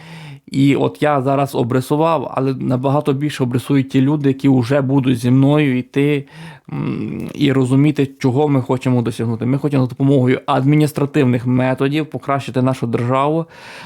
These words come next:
зробити її науковим лідером в світі. Адже запам'ятайте, мову вчать ту, на якій робляться винаходи. Чому англійську зараз мову так, е, масово вчать? Тому що там дуже багато патентів. Чому зараз китайську мову починають вчити?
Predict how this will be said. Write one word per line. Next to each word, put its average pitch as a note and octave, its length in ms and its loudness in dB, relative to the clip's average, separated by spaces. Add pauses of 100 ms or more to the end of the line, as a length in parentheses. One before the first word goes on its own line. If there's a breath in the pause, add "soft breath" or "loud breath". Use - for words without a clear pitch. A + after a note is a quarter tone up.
зробити C3+ 480 0
її B2+ 300 0
науковим B2+ 600 2
лідером C3 300 2
в A#2 60 -2
світі. - 380 -8
Адже B2 220 -2
запам'ятайте, C#3+ 640 -2
мову D3+ 480 2
вчать C3 420 -4
ту, C3+ 180 -4
на C3 220 -4
якій C#3 440 -2
робляться C3+ 420 0
винаходи. C3 760 0 (580 loud breath)
Чому F#3 220 4
англійську D#3 520 2
зараз C3 320 0
мову C3+ 260 2
так, C3 260 -2
е, B2+ 80 0
масово C3 460 -2
вчать? A#2 280 -4
Тому C3+ 160 0
що C3 100 -8
там C#3+ 260 0
дуже C3 200 2
багато B2 380 0
патентів. A#2 540 -6
Чому D3+ 200 2
зараз C#3 200 0
китайську C3 480 -4
мову A#2+ 200 0
починають B2 400 -2
вчити? A2+ 260 -6